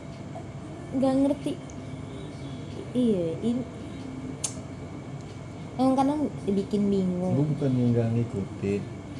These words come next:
Speaker 2: Gue
Speaker 1: Nggak,
Speaker 2: tahu
Speaker 1: nggak.
Speaker 2: anaknya Ridwan Kamil
Speaker 1: Nggak, mending nggak
Speaker 2: hilang.
Speaker 1: ngikutin menurut gue, Bang.
Speaker 2: Hah?
Speaker 1: Menurut
Speaker 2: Nggak,
Speaker 1: gue
Speaker 2: bukan,
Speaker 1: mending
Speaker 2: bukan,
Speaker 1: nggak ngikutin.
Speaker 2: bukan yang nggak, nggak ngikutin. Gue ngeliat anaknya Ridwan Kamil
Speaker 1: Hmm.
Speaker 2: meninggal, gue tahu
Speaker 1: Hmm.
Speaker 2: ininya, apa sih?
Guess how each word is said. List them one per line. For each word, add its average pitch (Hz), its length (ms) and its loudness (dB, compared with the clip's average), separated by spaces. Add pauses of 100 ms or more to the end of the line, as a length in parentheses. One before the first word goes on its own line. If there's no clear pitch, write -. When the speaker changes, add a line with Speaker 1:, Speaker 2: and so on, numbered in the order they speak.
(220)
Speaker 2:
Gue - 140 4
Speaker 1:
Nggak, 302 180 10
Speaker 2:
tahu 127 240 10
Speaker 1:
nggak. 330 260 10
Speaker 2:
anaknya 113 460 6
Ridwan 107 340 2
Kamil 104 260 0
Speaker 1:
Nggak, 302 200 8
mending 262 240 12
nggak 247 100 12
Speaker 2:
hilang. 247 160 12
Speaker 1:
ngikutin 294 240 6
menurut 202 320 8
gue, 202 180 4
Bang. 175 160 0 (200)
Speaker 2:
Hah? 120 160 4 (180)
Speaker 1:
Menurut 220 220 10
Speaker 2:
Nggak, - 100 12
Speaker 1:
gue - 80 4
Speaker 2:
bukan, 277 140 8
Speaker 1:
mending 269 100 6
Speaker 2:
bukan, 214 140 8
Speaker 1:
nggak 127 100 8
ngikutin. 123 160 4
Speaker 2:
bukan 123 240 4
yang 120 220 6
nggak, 117 220 6 (260)
nggak 120 260 4
ngikutin. 123 540 2
Gue 143 180 2
ngeliat 113 460 4 (480)
anaknya 104 320 -2
Ridwan 101 380 2
Kamil 107 280 6
Speaker 1:
Hmm. 98 140 6 (160)
Speaker 2:
meninggal, 107 260 2
gue 131 160 4
tahu 101 320 4 (140)
Speaker 1:
Hmm. - 180 -2
Speaker 2:
ininya, 101 460 2 (180)
apa 95 200 -6
sih? - 160 -2